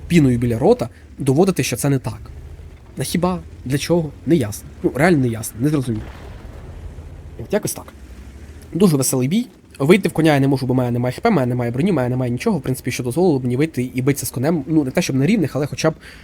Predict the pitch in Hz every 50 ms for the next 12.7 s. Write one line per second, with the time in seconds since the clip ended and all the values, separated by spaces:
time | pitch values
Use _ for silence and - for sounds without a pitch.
0 | - - - - 113 113 117 120 120 123 117 117 143 147 120 104 - - - -
1 | - - - - - - - - - - - - - - - 147 170 165 170 147
2 | 143 147 143 135 - 214 202 151 151 147 - - - 104 - 123 - - - -
3 | - - - - - - - - 147 - - 175 151 139 117 - - 170 143 120
4 | 110 104 - - - 123 120 127 127 - 139 123 120 - - - 135 127 - -
5 | 131 147 196 220 - - 120 120 117 113 113 113 120 147 156 - 127 123 135 127
6 | - - - 131 127 - - - - 135 135 143 - 185 180 - 127 127 120 117
7 | 113 117 120 113 110 135 131 127 127 123 127 120 120 113 - - - - - -
8 | - - - 131 131 - - 143 135 139 - - 180 - - 131 - - - -
9 | - 143 135 - - 113 110 110 - - - - - - - - - - - -
10 | - - - - - - 175 175 - 135 123 127 196 254 240 139 131 156 190 190
11 | - - - - - - - - - - - 139 131 120 - 208 214 - 139 127
12 | 120 123 123 - - 131 131 123 123 127 - - 226 185